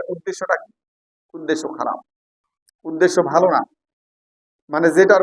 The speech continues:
পক্ষে যাবে সেটার ব্যাপারে কোনো কথা নাই, আর যেটার বিপক্ষে যাবে সেটার ব্যাপারে বহুত কিছু বলবে। টাকা পাইছে, টাকা, টাকা,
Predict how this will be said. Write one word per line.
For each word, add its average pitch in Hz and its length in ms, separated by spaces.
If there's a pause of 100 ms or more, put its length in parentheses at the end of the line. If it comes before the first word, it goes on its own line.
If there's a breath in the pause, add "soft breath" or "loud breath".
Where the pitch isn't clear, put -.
পক্ষে 233 260
যাবে 240 280 (340)
সেটার 180 220
ব্যাপারে 175 260
কোনো 151 180
কথা 208 240
নাই, 190 160 (480)
আর 156 160
যেটার 190 260
বিপক্ষে 254 480
যাবে 269 200 (300)
সেটার 202 240
ব্যাপারে 214 240
বহুত 233 220
কিছু 220 300
বলবে। 165 240
টাকা 240 360
পাইছে, 180 280 (1160)
টাকা, 185 340
টাকা, 156 380